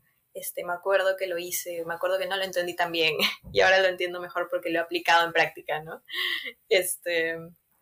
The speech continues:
y eso es algo súper importante también, porque tienes la teoría, pero a veces en la práctica es diferente. Entonces, en verdad, la U P me ha ayudado muchísimo, me ha dado esas habilidades,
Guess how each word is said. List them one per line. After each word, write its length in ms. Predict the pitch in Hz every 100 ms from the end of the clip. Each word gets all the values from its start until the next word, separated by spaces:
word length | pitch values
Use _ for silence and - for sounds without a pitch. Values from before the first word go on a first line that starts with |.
| _
y 220 | - -
eso 140 | 240 262
es 60 |
algo 180 | 262 247
súper 240 | 262 247 240
importante 580 | 208 185 196 190 175
también, 520 | 165 170 175 180 175 170
porque 200 | 180 185
tienes 220 | 214 226
la 160 | 226
teoría, 480 | 190 175 196 190 190
pero 140 | 185 170
a 20 |
veces 300 | 170 180 180
en 80 | 190
la 140 | 185
práctica 400 | 180 175 196 180
es 60 | 180
diferente. 720 | 180 175 170 165 - 214 - _ _ _ _
Entonces, 480 | 202 208 214 220 226
en 120 | 226
verdad, 520 | 202 175 180 180 180 -
la 180 | 180 175
U 100 | 175
P 160 | - 180
me 100 | 180
ha 40 |
ayudado 260 | 180 180 175
muchísimo, 840 | 165 - 165 160 180 175 202 240 _ _ _ _ _
me 140 | 180 180
ha 80 |
dado 540 | 175 180 180 180 180 - _ _ _ _ -
esas 240 | 196 208
habilidades, 640 | 214 190 185 185 185 196